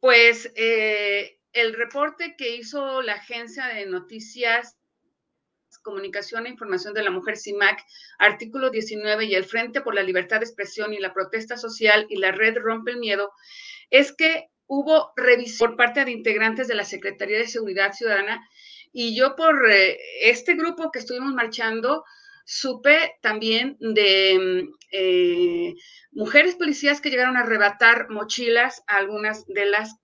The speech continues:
eh, activistas o de las mujeres que estaban marchando. También, eh, denunciaron brigada, la Brigada de Paz Marabunta denunció que por lo menos una granada de gas lacrimógeno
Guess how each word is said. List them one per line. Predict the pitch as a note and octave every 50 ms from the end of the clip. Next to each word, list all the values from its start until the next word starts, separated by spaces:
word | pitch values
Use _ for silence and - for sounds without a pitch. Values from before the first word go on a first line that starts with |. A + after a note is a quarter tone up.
| _ _ _ _ _
eh, | F#3 F#3 F3+ F3 E3+ E3+ E3+ -
activistas | G3+ G3 - - - G#3 F#3+ G#3+ G#3+ - _ B3+ A#3 A#3
o | G#3+
de | F3+ F3
las | F3+ F3+
mujeres | F3+ G3 G#3+ A3 G#3+ -
que | G3
estaban | - - F#3 F3+ F3+ F3+ F3+ F3 F3 F3 _ _ _ - - - _ -
marchando. | G3 F#3 F#3 F#3 - F#3 E3+ D#3+ D3+ D3 - - _ _ _ - - - - - - _ _
También, | - A#3+ A3+ A#3 A3+ B3 B3+ C4 C#4 D#4+ G#4+ B4+ B4 - _ _ _ _ _ - - _ _ _ _ _ _ _
eh, | - G#3+ A3+ A3 G#3+ G#3 G#3 G3+ G3 G3+ G3 F#3+ F#3+ F#3+ F3+ A#2 - - _
denunciaron | G#3+ A#3 A3+ A3+ A3 A3+ A3 - C4+ C4 B3 A#3+ A#3+ B3 C4 C#4 D4 D4+ D4 - _ _ _ _ _ _ _
brigada, | A3 A3+ A#3 A3+ A3 A3+ A#3 A#3 A3+ A3+ B3 B3 B3+
la | B3 A3+ G#3
Brigada | F#3+ G#3 G#3 G3+ A3 A3 A3+ A#3 A#3
de | A3+ A3
Paz | - A3 A3 A3 A3 - - - - _
Marabunta | A3+ A3 G#3+ G#3 G#3 A3 A3 A3 A3 A3+ C4 B3+
denunció | B3+ A#3+ G#3 G3 F#3+ F3 G3+ A3 G#3+ G#3+ G#3+
que | - B3+
por | - A#3 G3+
lo | G3 G3
menos | G3+ G#3 G#3 G#3 G#3+ A3 A3 - _ _ _ _ _ _ _ _ _ _ _ _ _ _ _
una | C4+ C#4+ D4+ D4+ D4+ D#4+ D#4
granada | - C4 A3+ G#3 G3+ G#3 A3 A3 A3+ A#3+ A#3+ A#3
de | G#3+ G3+ F#3+
gas | G#3 G#3 G#3 - A#3
lacrimógeno | A3+ A3+ A3 A3 - F#3+ F#3+ F#3+ F#3+ F#3+ F#3+ F#4 D4+ A#3+ G#3+ G3+ G#3 A#3+ C#4+ F4 - - _